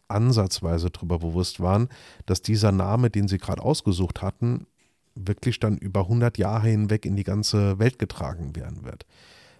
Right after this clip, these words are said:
Also, was bedeutet das? Das waren jetzt nur mal ein paar kurze Aspekte. Der dreißigste Oktober neunzehnhundertfünfundzwanzig war ein unheimlich bedeutsamer Tag und dementsprechend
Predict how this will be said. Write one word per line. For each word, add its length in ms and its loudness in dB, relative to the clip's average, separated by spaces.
Also, 420 2
was 160 0
bedeutet 600 0
das? 180 0
Das 220 -4
waren 160 0
jetzt 200 -2
nur 80 2
mal 140 2
ein 80 0
paar 140 -2
kurze 420 0
Aspekte. 540 -2
Der 80 0
dreißigste 580 2
Oktober 400 0
neunzehnhundertfünfundzwanzig 1300 0
war 100 0
ein 140 0
unheimlich 640 4
bedeutsamer 580 0
Tag 320 -2
und 220 -4
dementsprechend 800 -2